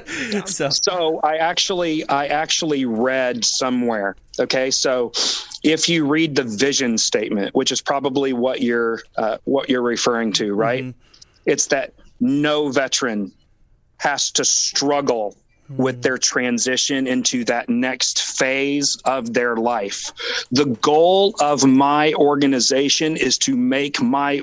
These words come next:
Speaker 3: organization obsolete.
Speaker 2: That's awesome. <laughs>
Speaker 3: Right? When
Speaker 2: Yeah.
Speaker 3: you can reach your vision and no veteran ever has to suffer again, my organization is no longer needed.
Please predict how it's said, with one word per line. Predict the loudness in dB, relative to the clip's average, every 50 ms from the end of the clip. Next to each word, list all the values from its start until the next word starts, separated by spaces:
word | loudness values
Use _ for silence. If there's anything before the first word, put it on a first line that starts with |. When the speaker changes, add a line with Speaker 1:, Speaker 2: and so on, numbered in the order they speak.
| 0
Speaker 3:
organization | 0 0 0 0 0 0 0 0 0 0 0 0 0 0 0 -2 -2 -2 -2
obsolete. | -2 -2 -2 -2 -2 -2 -2 -2 -2 -2 -2 -2 -2 -2 -2 -4 -4 -4 -8 _ _ _ _ _ _ _ _ _ -20 _ _ _ _ _ _ _ _ _ _ _ _ _ _ _
Speaker 2:
That's | -16 -14 -14 -12 -12 -14
awesome. | -16 -16 -12 -12 -12 -12 -12 -16 -20 _ _ _ _ -12 -6
<laughs> | -6 -6 -2
Speaker 3:
Right? | 0 0 0 0 0 0 -2 -4 -6 -6 -14 -8 -4
When | 0 2 2 4
Speaker 2:
Yeah. | 4 4 2 2
Speaker 3:
you | 0 0
can | 0 2 2 2
reach | 2 2 2 2 2 0 0 0 -2 -2
your | 0 -2 -2 -2
vision | -2 -2 0 0 0 0 0 -2 -2 -2 -2 -2 -2 -4 -6 -4 -4
and | -2 0 0 0 0 0 0
no | 0 2 2 0 0
veteran | 0 0 0 0 0 0 -2 -2 -2 -2 -2 -4 -6 -4
ever | -4 -4 -2 -2 -2 -2 -2 -2
has | -2 -2 -2 -2 -4
to | -2 -2
suffer | -2 -2 -2 -4 -4 -2 -2 -2 -4 -2
again, | -2 -4 -4 -4 -4 -4 -4 -2 -2 -2 -2 -2 -2 -4 -6 -10 _ _ _ _ _ _ _ -2
my | 0 0 0 0
organization | 0 -2 0 0 0 0 0 0 0 0 0 0 -2 -2 -2 -2
is | -2 0
no | 0 0 0 0
longer | 0 0 0 0 0
needed. | -2 0 -2 -2 -2 -4 -6 -8